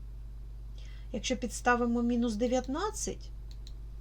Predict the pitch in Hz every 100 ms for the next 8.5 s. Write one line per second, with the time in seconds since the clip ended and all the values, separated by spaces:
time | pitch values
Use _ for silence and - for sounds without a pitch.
0 | - - 226 240 233 220 226 226 226 214
1 | 196 226 220 214 202 208 208 214 202 -
2 | 226 208 196 - - 196 202 190 208 196
3 | 185 196 175 202 196 - 240 - 277 269
4 | 285 285 - 294 - - - - - -
5 | - - - - - - 180 - - -
6 | - - - - - - - - - -
7 | - - - - - - - - - 220
8 | 262 269 220 196 190